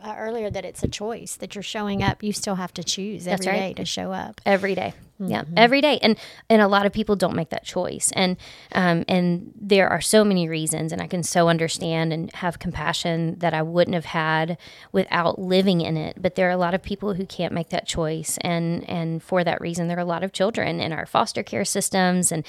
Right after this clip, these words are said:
Speaker 2: children that have been adopted, um, that aren't with their original parents. And
Speaker 1: Mm-hmm.
Speaker 2: so, uh, it's just an untrue statement. I think it's, it's so much more about the fact that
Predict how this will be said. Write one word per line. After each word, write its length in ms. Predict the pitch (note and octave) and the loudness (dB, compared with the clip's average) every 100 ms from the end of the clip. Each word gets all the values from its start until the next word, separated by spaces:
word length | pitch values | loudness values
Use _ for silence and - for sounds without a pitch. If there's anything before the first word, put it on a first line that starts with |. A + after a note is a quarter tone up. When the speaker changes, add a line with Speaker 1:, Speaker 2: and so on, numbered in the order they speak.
| - - | -12 -12
Speaker 2:
children 320 | - G3+ G3+ F#3 | 2 4 4 4
that 100 | E3+ | 2
have 100 | F3 | 0
been 100 | E3 | -2
adopted, 720 | D#3 E3 F3 - E3+ E3+ E3+ - | 2 4 4 0 0 0 -2 -2
um, 320 | E3+ D#3+ E3 | -2 -2 0
that 320 | E3 D#3 D#3 - | 2 2 2 2
aren't 200 | F3+ - | 2 2
with 220 | F#3 - | -2 -2
their 180 | F3 E3+ | -2 0
original 400 | F3 E3+ F3+ E3 | 0 0 -2 -2
parents. 580 | F#3 A#3+ - - - - | -4 -4 -6 -6 -6 -2
And 220 | F#3 F3 E3+ F3+ | -2 0 0 -4
Speaker 1:
Mm-hmm. 40 | |
Speaker 2:
so, 420 | - F3+ E3 F3 - - - _ | 0 2 2 -2 -6 -18 -20 _
uh, 40 | - - - G3+ - _ - | -20 -20 -18 -18 -20 _ 0
it's 200 | A3 - | 2 4
just 220 | G#3+ - | 0 2
an 80 | F#3 - | 0 2
untrue 420 | F3+ E3+ G3 F3+ | 2 2 0 0
statement. 500 | - E3 - E3+ E3+ | 0 -2 -2 -4 -4
I 60 | D#3+ | -4
think 220 | F3+ E3+ | -4 -2
it's, 220 | E3+ - - | -2 -2 -8
it's 160 | F#3 - | -4 2
so 200 | A3+ A3 | 6 6
much 280 | G#3 - F#3+ | 6 2 0
more 400 | F3 F3 E3 - | 4 6 4 4
about 800 | E3+ E3 D#3+ D#3 D#3+ E3 - - - - - - | 0 -2 -2 -2 -2 -2 -4 -14 -18 -20 -20 0
the 160 | F#3+ - | 2 2
fact 340 | - E3+ - | 0 -2 -2
that 540 | F3 E3 E3 - - | -2 2 0 -2 -10